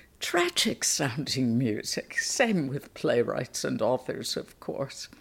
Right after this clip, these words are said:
This second string quartet earned the nickname Komplimentierungsquartett, or the Quartet of Bows and Curtsies. This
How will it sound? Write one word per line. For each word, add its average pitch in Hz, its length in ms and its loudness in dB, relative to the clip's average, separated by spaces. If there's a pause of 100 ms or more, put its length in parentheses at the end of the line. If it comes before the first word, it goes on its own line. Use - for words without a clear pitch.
(640)
This 254 320 6
second - 600 4
string 147 560 2
quartet - 1200 -2 (140)
earned 214 320 12
the 262 120 8
nickname 156 880 6 (360)
Komplimentierungsquartett, 175 3000 6 (120)
or 127 480 4 (380)
the 165 140 10
Quartet 160 580 6
of 180 220 4 (460)
Bows 165 680 8 (160)
and 208 300 6
Curtsies. - 1040 4 (540)
This 233 420 10